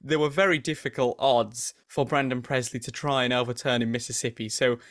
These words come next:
I'm not that surprised that in the end, Tate Reeves won by nearly five points. I think I am surprised that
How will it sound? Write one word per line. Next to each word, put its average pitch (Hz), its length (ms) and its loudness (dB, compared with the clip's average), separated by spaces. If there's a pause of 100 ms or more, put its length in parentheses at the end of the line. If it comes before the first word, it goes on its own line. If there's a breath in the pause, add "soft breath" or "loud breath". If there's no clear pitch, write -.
(260 soft breath)
I'm 147 260 2
not 160 360 2
that - 260 -2
surprised 120 640 0
that - 100 0
in 143 140 2
the 135 120 0
end, 123 420 0 (360 soft breath)
Tate 147 280 2
Reeves 135 360 0
won 143 280 2
by 131 400 2 (240)
nearly 131 220 0
five 127 340 -2
points. 131 440 -2
I 147 60 2
think 147 220 -2
I 117 60 2
am 156 200 4
surprised 117 640 0
that 139 180 4